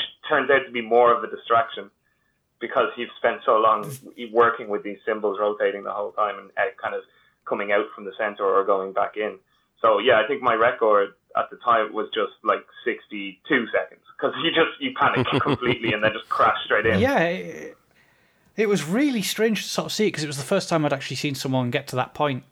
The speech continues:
Speaker 3: and it was like, I was aware that it had changed, but I was sort of second guessing myself. Did it really change?
Speaker 1: Yeah.
Speaker 3: Was that just me? Was it just the changing colour? Um,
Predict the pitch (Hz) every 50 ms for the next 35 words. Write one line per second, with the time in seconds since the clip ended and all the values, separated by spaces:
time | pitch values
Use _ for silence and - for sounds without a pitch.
0 | _ _ _ - 160 165 160 147 135 - - - - - - - _ _ _ _
1 | - 202 196 196 185 190 - - - _ _ _ _ - 185 196 190 185 - -
2 | _ _ _ _ _ _ _ - - 208 226 240 190 196 180 190 226 277 277 285
3 | 262 233 165 156 139 - - - 175 190 233 269 262 226 - 214 208 202 190 180
4 | 147 - - - - - 185 185 - - 233 208 - 190 170 196 190 - 254 226
5 | - - 175 131 - - 131 131 131 127 131 156 214 208 - 254 247 247 240 233
6 | - 101 101 101 151 147 156 156 156 139 135 156 170 180 170 151 143 - 143 -
7 | - 131 - 147 143 139 135 127 123 - 147 180 190 190 - - - - - -
8 | - 151 147 151 151 151 151 147 143 131